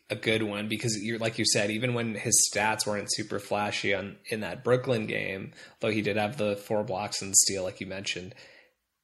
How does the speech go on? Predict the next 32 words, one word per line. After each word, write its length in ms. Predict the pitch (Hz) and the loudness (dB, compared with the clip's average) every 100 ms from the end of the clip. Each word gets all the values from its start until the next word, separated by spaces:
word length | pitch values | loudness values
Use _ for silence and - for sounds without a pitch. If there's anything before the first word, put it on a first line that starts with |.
| _ - | _ -14
the 180 | 127 131 | -4 4
way 160 | 170 | 6
he's 240 | 214 220 147 | 8 6 6
moving 260 | 156 170 | 8 8
around 140 | 143 131 | 6 4
the 60 | 117 | 4
court 220 | 139 120 | 4 4
looks 180 | 107 117 | 2 2
different, 420 | 120 113 90 71 | 2 2 -4 -6
dude. 280 | 87 82 - | -10 -10 -4
And, 100 | 135 | 0
and 240 | 135 135 131 | 2 2 6
maybe 260 | 156 196 | 6 8
I 100 | 180 | 6
have 260 | 156 143 131 | 6 4 4
amnesia, 720 | 110 107 110 135 120 107 - - - - - - | 0 2 6 6 4 0 -2 -8 -12 -14 -10 6
but 360 | 151 143 131 - - - | 6 8 4 -4 -2 6
I 100 | 160 | 8
swear 280 | - 175 196 | 8 6 6
to 60 | |
God, 180 | 156 139 | 8 6
he 140 | 131 | 6
hasn't 340 | 135 147 160 131 | 4 6 6 6
looked 180 | 156 156 | 4 6
this 200 | 147 - - | 4 4 0
fluid 280 | 127 156 | 2 4
on 120 | 156 123 | 4 2
the 60 | |
perimeter 480 | 110 110 117 170 185 | 0 0 2 4 4
since 220 | - 127 123 - | 4 2 0 -4
the 80 | - | -2
bubble. 420 | 110 107 - - | 2 2 0 -14